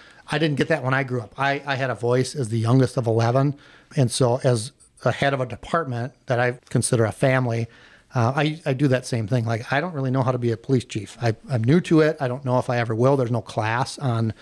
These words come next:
being a police chief. Uh, but I know how to, how to run a family. I know how to be, um, a contributing member of a family. And so that's kinda how I'm running things here. It's like, just get feedback from everybody. And maybe you don't,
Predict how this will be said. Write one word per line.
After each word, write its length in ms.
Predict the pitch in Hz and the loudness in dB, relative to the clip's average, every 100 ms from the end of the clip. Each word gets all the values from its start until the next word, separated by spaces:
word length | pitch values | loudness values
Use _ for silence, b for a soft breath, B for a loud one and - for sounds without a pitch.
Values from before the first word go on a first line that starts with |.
| B B - | B B -2
being 180 | 135 | 0
a 60 | 120 | 0
police 300 | - 127 120 | 2 0 2
chief. 320 | - 131 131 - B B B B - | 0 2 0 -6 B B B B -2
Uh, 100 | 120 | 0
but 140 | 147 | 0
I 60 | 131 | 0
know 220 | 139 151 | -2 -2
how 160 | 143 | 0
to, 240 | 139 131 - _ _ - | 0 0 -4 _ _ -10
how 140 | 131 | -2
to 80 | 123 | 0
run 180 | 120 110 | 2 0
a 40 | |
family. 340 | - 120 135 | 0 0 2
I 40 | 123 | 0
know 60 | |
how 120 | 127 127 | -2 -2
to 80 | |
be, 280 | 117 127 123 - | 2 2 2 0
um, 440 | 123 107 107 113 110 _ _ _ _ - - B B B B B B - | -2 -2 -4 -6 -10 _ _ _ _ -18 -18 B B B B B B -10
a 60 | |
contributing 560 | - 120 - 147 147 127 | -4 -2 0 2 2 2
member 260 | 123 139 151 | 0 2 2
of 80 | |
a 60 | 151 | 0
family. 520 | - 160 165 190 208 B B B - | 0 2 2 2 0 B B B 0
And 140 | 131 | 0
so 600 | - 143 131 127 120 113 - _ | 2 2 4 4 2 0 -4 _
that's 240 | 143 143 - | -4 -4 -6
kinda 200 | 160 131 | -8 -4
how 120 | 135 | -4
I'm 140 | 120 | -2
running 220 | 120 139 120 | 0 0 0
things 220 | 120 110 | -2 0
here. 160 | 131 107 | 2 0
It's 180 | 101 | -2
like, 240 | 113 107 - _ | -4 -4 -10 _
just 220 | - 127 | -2 0
get 160 | 175 - | 0 -2
feedback 420 | - 185 165 117 | 2 4 4 0
from 140 | - 117 | -4 0
everybody. 540 | 143 127 117 113 117 B B B | 2 2 2 2 0 B B B
And 120 | 123 123 | 0 2
maybe 280 | 151 180 170 | 4 4 4
you 160 | 151 | 2
don't, 380 | 139 135 139 | 2 4 4